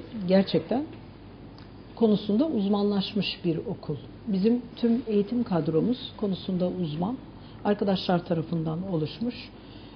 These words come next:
E, öğretmen pilotlarımız yirmi, otuz, otuz altı yıllık pilotlar. E, hepsi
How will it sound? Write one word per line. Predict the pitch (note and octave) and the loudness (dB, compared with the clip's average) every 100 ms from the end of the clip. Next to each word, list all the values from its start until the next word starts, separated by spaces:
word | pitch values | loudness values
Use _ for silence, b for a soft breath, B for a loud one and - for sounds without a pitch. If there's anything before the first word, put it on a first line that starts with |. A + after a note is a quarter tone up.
| - F#3+ | -10 -2
E, | F3 E3+ F#3+ | 0 2 4
öğretmen | G3 G#3 G#3 A#3 A#3 | 6 6 6 2 4
pilotlarımız | G#3+ F#3+ - F3+ F3 G3 - - - - - - - - - - - - - - - - - - - - - - | 2 0 4 6 6 2 -2 -12 -16 -16 -16 -16 -18 -18 -18 -18 -18 -18 -18 -16 -16 -16 -16 -16 -16 -16 -16 -6
yirmi, | G3 G3 F#3+ F3+ | 2 4 4 2
otuz, | F#3+ F#3+ - F3+ E3+ - - - F3 | 0 -4 -4 -6 -6 -12 -18 -14 -8
otuz | - F3+ | -4 2
altı | F#3+ F#3+ B3+ | 2 2 2
yıllık | E3+ D3+ C#3+ - - - - - | 4 2 -4 -10 -16 -18 -18 -6
pilotlar. | E3 D#3 - F3+ G#3+ - - B B B B - | -2 -2 0 -2 -2 -6 -16 B B B B -10
E, | F3+ F3 F3 F3 F3+ F#3+ G3 | -2 0 2 2 0 -2 0
hepsi | F#3+ G#3 - F#3+ | 2 0 0 -2